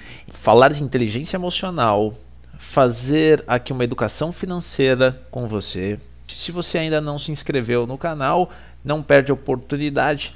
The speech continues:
Aqui embaixo, se inscreva no canal, ativa as notificações e se você gostar da aula de hoje, deixa o seu like, por gentileza.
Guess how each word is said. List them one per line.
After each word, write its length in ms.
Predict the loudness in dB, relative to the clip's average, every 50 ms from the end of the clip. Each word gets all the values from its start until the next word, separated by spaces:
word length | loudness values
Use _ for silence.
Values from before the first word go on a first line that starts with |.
| -14 -14
Aqui 240 | -14 -14 -10 -10 -8
embaixo, 420 | -6 -2 -2 -2 -2 -4 -8 -10
se 160 | -10 -10 -8
inscreva 560 | -8 -10 -10 -12 -6 -4 0 0 0 0 0 -4
no 80 | -4
canal, 480 | -4 -6 -4 -2 -2 0 0 -2 -4 -6 -12 -18 -20 -12 -8
ativa 480 | -8 -8 -8 -6 -4 -2 -2 0 0
as 140 | -2 -2 -2
notificações 1000 | -4 -4 -4 -6 -8 -10 -2 -2 -2 -2 -2 -2 -2 -2 -2 -2 -4 -6 -8 -10 -12 -18 -18 -12 -4
e 100 | -4 -2
se 160 | -2 -2 -2
você 460 | -2 -4 -2 -2 -2 -2 -2 -4 -4 -8 -16 -20 -20 -18 -14
gostar 800 | -6 0 2 2 2 2 -4 -6 2 4 6 6 6 4 2 -2 -10 -20 -20 -20 -20 -18 -6
da 220 | 4 8 10 12
aula 320 | 12 12 10 8 6 2 2
de 160 | 2 2 4
hoje, 380 | 6 6 4 4 0 -8 -12 -14 -20 -20 -20 -20 -20 -20 -20 -20 -20 -12
deixa 600 | -6 2 4 4 4 4 4 2 2 2 0 0 -8 -20 -16 -6
o 100 | -6 -6
seu 280 | -4 -2 -2 0 4 8
like, 380 | 8 8 8 8 4 0 -6
por 160 | -4 -2 -2
gentileza. 800 | -2 -2 -4 -6 -4 0 4 4 6 6 6 4 2 -2 -4 -4